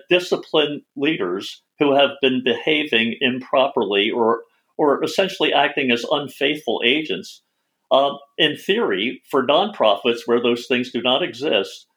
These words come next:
that role was left to the state attorney generals, but they've historically been very reluctant to target poor performing nonprofit boards out of a concern that they might deter other citizens from participating in community organizations.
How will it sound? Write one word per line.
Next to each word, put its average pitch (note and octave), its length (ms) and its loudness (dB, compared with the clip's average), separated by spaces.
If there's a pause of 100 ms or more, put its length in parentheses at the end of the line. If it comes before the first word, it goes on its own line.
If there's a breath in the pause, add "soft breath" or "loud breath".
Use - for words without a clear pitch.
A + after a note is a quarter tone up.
(140)
that D3+ 260 2
role D3 280 4
was C3+ 200 -2
left C#3 260 -2
to C3+ 60 -6
the B2+ 100 -4
state C#3 340 0
attorney C3+ 400 -2
generals, B2+ 680 -4 (400)
but C3 160 2
they've C#3 180 4
historically D#3 680 0
been B2 200 -4
very D3 260 0
reluctant D#3 560 0
to C3+ 60 -4
target C#3+ 560 -2
poor D3+ 320 -4
performing C#3 560 -2
nonprofit C3 680 -2
boards C3 560 -2 (360)
out C#3 120 4
of C3+ 100 -2
a C3+ 60 -2
concern D3 500 -2
that C3 140 -4
they C3+ 140 2
might C3+ 240 0
deter C#3 560 0
other D#3 220 2
citizens B2+ 640 -4
from B2+ 160 -4
participating B2+ 960 0
in A#2 180 -2
community C3+ 480 -2
organizations. A#2+ 920 -6